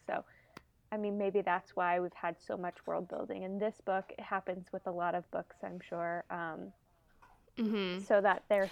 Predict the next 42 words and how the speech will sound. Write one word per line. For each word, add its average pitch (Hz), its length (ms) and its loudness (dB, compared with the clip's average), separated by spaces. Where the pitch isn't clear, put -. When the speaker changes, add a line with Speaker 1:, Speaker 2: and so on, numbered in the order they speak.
Speaker 1:
setting 190 240 0
up - 160 -2
for 190 80 -4
the - 80 -8
next - 320 -10
book - 240 -8
to 202 260 2
have 175 320 0
that - 320 -2
kind 180 280 -6
of 165 220 2
emotional 185 800 0
give 202 160 2
and 185 100 -4
take. - 300 -6
Speaker 2:
Mm-hmm. 202 440 4
Yeah, 202 280 12
and 208 100 8
it 254 60 4
may 285 160 8
be 240 120 8
one 220 140 6
of 208 100 6
those 190 220 6
things 185 360 2
where 170 100 2
we 180 80 4
have 175 160 2
to 180 80 -2
read 170 180 0
the 190 60 -8
second 170 300 0
book 160 240 -2
and 165 120 -2
then 160 200 0
Speaker 1:
Mm-hmm. 202 80 -4
Speaker 2:
kinda 170 180 -2
come 175 200 -6
back 165 280 2
and 196 80 -4
reevaluate. 269 760 2
Speaker 1:
Right. 190 280 4